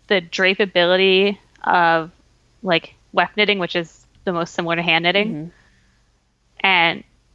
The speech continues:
Speaker 1: but the strength and durability of weaving.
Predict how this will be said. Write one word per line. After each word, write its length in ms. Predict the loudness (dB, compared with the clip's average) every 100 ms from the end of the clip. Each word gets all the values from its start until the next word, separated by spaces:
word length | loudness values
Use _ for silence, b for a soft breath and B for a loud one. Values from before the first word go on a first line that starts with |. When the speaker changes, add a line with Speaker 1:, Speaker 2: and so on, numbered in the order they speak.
| -4
Speaker 1:
but 140 | -2
the 80 | -2
strength 540 | -6 -4 -2 -2 -4 -8
and 140 | -4
durability 720 | -2 -2 -2 -2 -2 -4 -6 -2
of 240 | -2 -2
weaving. 520 | -8 -8 -4 -6 -6